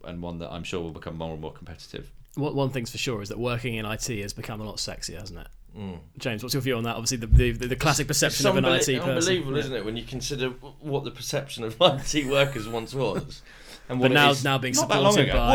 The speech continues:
Speaker 3: Well, yeah, not that long ago, and now the C I O or the C T O is absolutely integral to the C-suite. I mean, more and more C I Os and C T Os are gonna become C E Os. There's no doubt about it, because companies almost are their data, they are their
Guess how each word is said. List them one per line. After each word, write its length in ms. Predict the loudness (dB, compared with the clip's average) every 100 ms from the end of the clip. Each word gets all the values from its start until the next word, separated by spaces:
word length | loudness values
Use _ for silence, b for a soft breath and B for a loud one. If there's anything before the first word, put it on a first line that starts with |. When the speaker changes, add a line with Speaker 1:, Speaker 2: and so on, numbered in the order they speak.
| 10
Speaker 3:
Well, 80 |
yeah, 260 | 10 8 4
not 280 | 4 4 4
that 140 | 2
long 180 | 2 2
ago, 220 | 2 2
and 140 | 2 0
now 380 | 2 2 0 -4
the 80 | -6
C 240 | -4 0
I 160 | 0 2
O 140 | 0 0
or 40 |
the 60 | -2
C 240 | -6 -6
T 240 | -4 -6
O 240 | -4 -6 -10 -16 -18
is 200 | -14 -12 -6
absolutely 440 | -6 -4 -8 -8
integral 500 | -8 -6 -6 -4 -6
to 160 | -8 -8
the 120 | -8
C-suite. 420 | -6 -4 -4 -4
I 40 | -4
mean, 200 | -2 0
more 240 | 2 2
and 100 | 2
more 140 | -2 -2
C 180 | -2
I 320 | 4 4 4 0
Os 160 | -4
and 120 | -8
C 200 | -6 -6
T 200 | -6 -6
Os 180 | -6 -6
are 40 | -6
gonna 140 | -6
become 340 | -6 -8 -8
C 280 | -8 -8 -8
E 40 | -8
Os. 140 | -10
There's 100 | -8
no 200 | -6 -6
doubt 200 | -6 -8
about 280 | -6 -6 -6
it, 60 | -8
because 340 | -8 -6 -8 b b b -6
companies 480 | -4 -4 -4 -6 -10 -18 -8
almost 380 | -6 -4 -4 -6 -4
are 260 | -2 0
their 160 | -2 -4
data, 340 | -6 -8 -8
they 220 | -6 -6 -4
are 240 | -4 -2
their 300 | -2 -4 -6